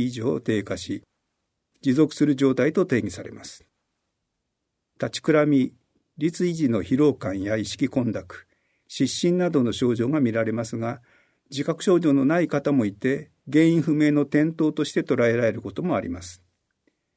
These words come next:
起立性低血圧は病初期にそれほど見られませんが、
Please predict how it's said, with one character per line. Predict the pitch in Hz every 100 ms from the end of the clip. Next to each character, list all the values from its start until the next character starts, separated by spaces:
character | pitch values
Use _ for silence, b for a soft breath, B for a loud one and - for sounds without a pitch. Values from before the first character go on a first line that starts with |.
| _ _ _ _ -
起 |
立 | 151 180
性 | - 185
低 | 185 185 180
血 | 175 170
圧 | 131 -
は | 120 127 143 -
病 | 165 175
初 | 170 190
期 | 147
に | 117
そ | 131
れ | 143
ほ | 156
ど |
見 | 147 139
ら | 143
れ | 143
ま | 143
せ | 139 151
ん | 120
が、 | 110 131